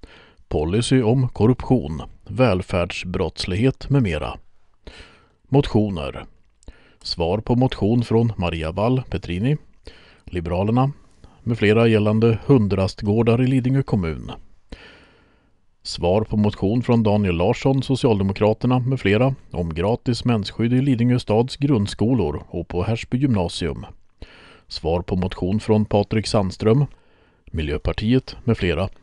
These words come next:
om att underlätta för solceller på Lidingös tak. Svar på motion från Daniel Larsson, Socialdemokraterna, med flera, om att införa kulturskola på Lidingö. Svar på motion från Carl-Johan Schiller, K D,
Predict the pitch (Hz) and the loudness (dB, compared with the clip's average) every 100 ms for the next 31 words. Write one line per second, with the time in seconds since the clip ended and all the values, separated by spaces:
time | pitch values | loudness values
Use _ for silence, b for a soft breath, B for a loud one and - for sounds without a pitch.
0 | - 92 95 101 110 101 87 92 120 131 | -10 -4 -2 2 2 2 2 0 2 0
1 | 117 104 110 - 101 78 - 113 131 127 | 2 2 2 2 0 -2 0 2 4 2
2 | - 127 110 110 120 127 - 78 - - | 2 2 2 2 2 2 -2 -4 -4 -14
3 | - - _ _ _ B B B B B | -18 -18 _ _ _ B B B B B
4 | B B B - 87 92 - 98 95 - | B B B -2 0 0 0 -4 -2 -2
5 | 95 101 101 98 95 95 90 90 110 - | -2 0 0 0 0 0 0 0 -2 2
6 | 139 131 135 131 117 107 104 113 117 131 | 2 2 0 2 2 2 2 2 2 0
7 | 135 135 - 120 110 113 135 131 - 110 | 0 -2 -4 -2 2 2 2 0 -4 0
8 | 113 131 107 - 107 110 - 127 135 92 | 2 2 0 2 2 4 4 4 4 2
9 | 90 - 117 120 - 113 85 76 76 62 | 0 -2 2 2 2 0 0 -4 -8 -8
10 | - _ _ _ B B B B B - | -12 _ _ _ B B B B B -6
11 | 76 85 - 90 92 - 90 98 104 98 | -4 -4 -4 -4 -4 -4 -4 -2 0 0
12 | 98 95 95 92 95 104 101 139 139 - | 0 0 0 0 0 0 4 4 2 0
13 | 104 98 | 0 2